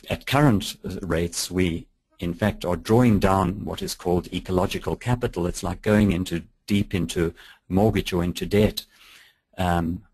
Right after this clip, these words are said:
needing not two, but two and a half planets if we all were to live at the levels at which we live in the northern countries, the rich countries, or the developed world.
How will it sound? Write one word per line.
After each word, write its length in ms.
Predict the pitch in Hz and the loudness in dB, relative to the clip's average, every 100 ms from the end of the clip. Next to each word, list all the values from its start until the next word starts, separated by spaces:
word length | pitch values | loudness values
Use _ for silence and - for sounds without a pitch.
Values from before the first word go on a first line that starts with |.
| - | -14
needing 800 | 107 95 92 98 90 87 85 104 - | -6 -2 0 2 0 -2 -4 -6 -2
not 300 | 98 92 - | 0 0 -2
two, 240 | - 98 | 0 0
but 200 | 85 90 | -2 -6
two 180 | - 110 | -2 0
and 100 | 92 | 0
a 40 | |
half 340 | 85 135 120 - | 0 -2 -2 -6
planets 580 | - 82 80 - - - _ | -2 -2 -2 -6 -10 -12 _
if 200 | 87 87 | -8 -4
we 160 | 90 87 | -4 2
all 420 | 120 120 101 90 - | 6 6 6 2 -4
were 120 | 90 | -4
to 140 | 90 85 | -4 -2
live 380 | 82 78 76 _ _ _ _ | 0 0 -2 _ _ _ _
at 180 | 90 - | -14 -10
the 220 | 82 82 - | -8 -8 -6
levels 440 | 87 - 82 80 | -2 -2 -4 -8
at 160 | 82 - | -6 -6
which 220 | 85 - | -6 -4
we 140 | 90 | -2
live 340 | 87 85 78 - | 0 -2 -4 -12
in 240 | 92 87 | -6 -2
the 220 | 85 80 - | -2 -4 -8
northern 460 | 95 101 117 90 82 | -2 2 2 0 -6
countries, 440 | 80 76 - 85 | -6 -6 -6 -6
the 120 | 92 | -2
rich 240 | 90 95 - | -2 -2 -4
countries, 560 | 85 76 - 69 - | -6 -6 -8 -10 -10
or 100 | 60 | -10
the 120 | 76 71 | -10 -8
developed 460 | 87 82 76 - | -4 -4 -6 -6
world. 440 | 85 92 78 80 | 0 2 0 -4